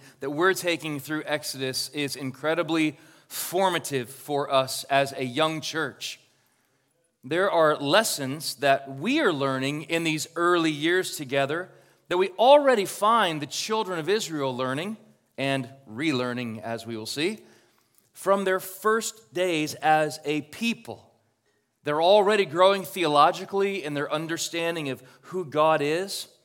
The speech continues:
They are learning to live together as a people set free to serve God alone. And like a father, God will teach them to trust in Him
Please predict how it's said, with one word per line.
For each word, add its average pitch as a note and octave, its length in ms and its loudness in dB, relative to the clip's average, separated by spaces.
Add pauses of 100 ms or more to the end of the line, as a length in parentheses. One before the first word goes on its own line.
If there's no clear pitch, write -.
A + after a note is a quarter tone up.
(580)
They D#3+ 120 2
are C#3 100 0
learning D#3+ 580 -2
to D3+ 100 -6
live E3 380 0
together F3 520 0
as D3 180 0
a C#3+ 60 -10
people D#3 300 -12
set - 500 0
free E3+ 300 -4
to D3 140 -12
serve D#3+ 520 -4
God C#3+ 300 -2
alone. D3 480 -6 (1080)
And B2+ 100 -12
like C#3 200 -4
a C3 40 -14
father, C#3+ 400 -2
God C3 280 -2
will A#2+ 100 -14
teach - 400 -16
them C#3 180 -8
to C3 100 -16
trust - 500 -12
in A2+ 140 -14
Him A2 340 -16